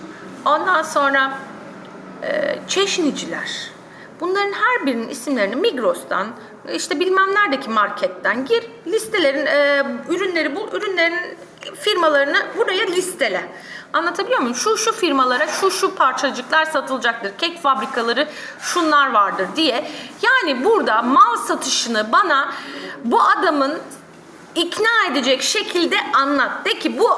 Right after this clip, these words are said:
mal satılabiliyor güzel kardeşim. Bir de benim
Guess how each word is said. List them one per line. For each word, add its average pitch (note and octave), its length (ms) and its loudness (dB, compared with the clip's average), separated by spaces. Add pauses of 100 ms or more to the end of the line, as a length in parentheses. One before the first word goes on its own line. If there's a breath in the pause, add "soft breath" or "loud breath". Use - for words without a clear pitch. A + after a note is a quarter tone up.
(180)
mal C#4 400 2
satılabiliyor F4+ 760 2
güzel E4+ 320 0
kardeşim. A#3 360 -2 (100)
Bir B4 200 2
de G4+ 140 0
benim F#4 280 0